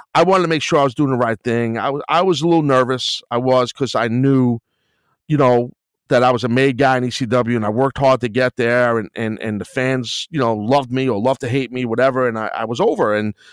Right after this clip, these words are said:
just like Sabu was over, just like Shane Douglas was over, just like Van Dam was over, just like Raven was over, or Tommy Dreamer was over, or the Dudleys, you know, you, you,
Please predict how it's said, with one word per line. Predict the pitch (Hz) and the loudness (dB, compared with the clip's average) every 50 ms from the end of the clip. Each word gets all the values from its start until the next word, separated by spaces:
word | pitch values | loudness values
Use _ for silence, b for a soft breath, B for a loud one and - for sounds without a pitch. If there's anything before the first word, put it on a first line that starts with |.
| b b _ | b b _
just | - 143 - - | -8 -6 -4 -4
like | 131 - | -4 -4
Sabu | - - - 120 - 151 180 | -2 0 0 2 2 4 2
was | 170 147 117 | 2 2 2
over, | 127 117 98 101 | 0 0 -2 -4
just | 107 110 - - | -6 -4 -2 -2
like | 120 117 | -2 -2
Shane | - - - 127 123 | -4 -6 -6 -6 -2
Douglas | 127 165 175 151 127 117 107 | 0 0 0 0 -2 -4 -2
was | 120 | -2
over, | 117 104 110 | -2 -2 -4
just | 123 123 - | -6 -6 -4
like | 123 120 117 | -4 -4 -4
Van | 98 120 120 110 113 | -4 -6 -8 -6 -6
Dam | 131 180 185 185 165 | -4 -2 -2 -2 -2
was | 135 117 | -2 -2
over, | 117 107 | -4 -4
just | 110 110 - - | -4 -6 -4 -4
like | 120 113 123 | -4 -4 -2
Raven | 160 202 208 196 160 | -2 0 0 0 -2
was | 147 113 | -2 -2
over, | 127 117 107 101 | -2 -2 -2 -4
or | 107 104 | -6 -6
Tommy | - 139 120 120 123 120 | -6 -6 -6 -6 -6 -4
Dreamer | 156 196 190 175 | -2 -2 0 0
was | 147 117 | 0 -2
over, | 123 117 113 107 | -2 -2 -2 -4
or | 113 | -6
the | 113 | -8
Dudleys, | 117 151 185 190 165 156 127 b b b b b b b b | -4 -2 -2 -2 -2 -4 -8 b b b b b b b b
you | 196 | -2
know, | 185 175 165 151 | 0 2 2 0
you, | 156 143 143 151 - - | -2 -4 -8 -10 -8 -6
you, | 143 | -6